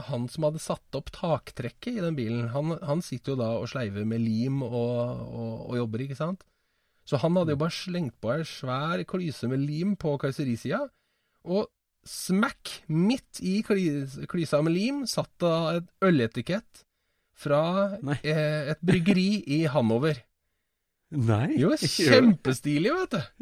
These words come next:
Speaker 1: Eh, så den har jeg selvfølgelig da tatt vare på, da, for at jeg lot den jo henge der.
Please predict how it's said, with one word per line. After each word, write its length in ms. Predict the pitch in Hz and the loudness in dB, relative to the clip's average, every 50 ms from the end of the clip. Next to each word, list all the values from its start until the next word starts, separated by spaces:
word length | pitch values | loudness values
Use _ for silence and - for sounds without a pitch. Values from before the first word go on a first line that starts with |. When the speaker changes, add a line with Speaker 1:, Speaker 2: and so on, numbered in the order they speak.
| 226 - - _ _ _ _ _ _ _ _ _ _ _ - | -10 -10 -10 _ _ _ _ _ _ _ _ _ _ _ -4
Speaker 1:
Eh, 680 | 180 - - 180 196 196 190 190 190 190 190 185 190 | -4 -4 -2 0 0 2 2 2 2 2 0 0 -2
så 140 | 185 - 220 | 0 0 2
den 160 | 190 202 214 262 | 4 6 6 6
har 120 | 269 247 226 | 6 4 6
jeg 120 | 202 196 - | 4 4 4
selvfølgelig 340 | 214 196 196 185 180 180 190 | 2 2 2 2 2 4 4
da 220 | 190 170 160 156 | 4 4 4 4
tatt 200 | 151 - 175 165 180 | 2 0 -2 0 2
vare 320 | 190 190 190 170 143 127 113 | 4 6 8 8 8 6 4
på, 140 | - 147 180 | 2 2 2
da, 140 | 226 226 | 4 4
for 100 | 196 202 180 165 | 4 4 2 0
at 60 | - 160 | 0 2
jeg 220 | 165 175 214 247 | 4 6 8 8
lot 160 | 240 214 156 - | 8 6 4 4
den 80 | - 156 | 2 0
jo 20 | 156 | 2
henge 280 | 147 202 185 151 120 135 | 4 2 2 2 2 2
der. 180 | 190 240 226 | 2 2 2